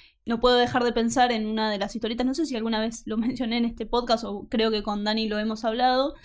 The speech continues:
eh, que para mí es la biblia de las historietas, que es Understanding Comics o Entendiendo Cómics de Scott McCloud. Es un cómic sobre cómics, sobre el arte de hacer cómics, y una de las cosas de las que habla este señor, Scott McCloud, es de que mientras más el personaje sea más parecido a un personaje de cartoon, digamos, más parecido a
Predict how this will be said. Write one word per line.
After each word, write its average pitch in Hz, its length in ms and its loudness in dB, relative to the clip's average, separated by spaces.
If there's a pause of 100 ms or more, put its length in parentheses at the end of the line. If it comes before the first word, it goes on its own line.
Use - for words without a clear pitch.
(260)
eh, - 400 -8
que 196 120 -6
para 185 300 -6
mí 202 120 -4
es 202 100 -6
la 208 100 -8
biblia 214 420 2
de 208 80 -2
las 214 200 -2
historietas, 226 360 0
que 247 60 -6
es 233 100 -8
Understanding 220 600 -2
Comics 240 540 0
o 190 220 -2
Entendiendo 202 500 -4
Cómics 233 400 -2
de 214 100 -6
Scott 214 260 -6
McCloud. 226 500 0 (120)
Es - 180 -6
un 247 120 0
cómic 254 260 2
sobre 226 260 0
cómics, 233 460 -2
sobre 202 400 -2
el 214 80 0
arte 220 240 2
de 220 80 -4
hacer 226 300 -2
cómics, 254 480 0
y 220 220 -4
una 247 200 2
de 247 80 2
las 233 120 -4
cosas 262 380 0
de 214 100 -2
las 214 120 -6
que - 80 -2
habla 233 180 4
este 233 160 -4
señor, 254 340 0
Scott 226 200 -4
McCloud, 269 480 2
es 226 200 -8
de 226 260 -2
que 240 360 -2
mientras 233 760 -4
más 262 420 0
el 254 140 -4
personaje 254 420 0
sea 254 180 0
más 254 300 0
parecido 240 420 -2
a 247 40 -4
un 214 400 -2
personaje 226 360 -4
de 202 260 -4
cartoon, 233 520 0
digamos, 214 400 -4
más 208 140 -10
parecido 208 520 -6
a - 280 -8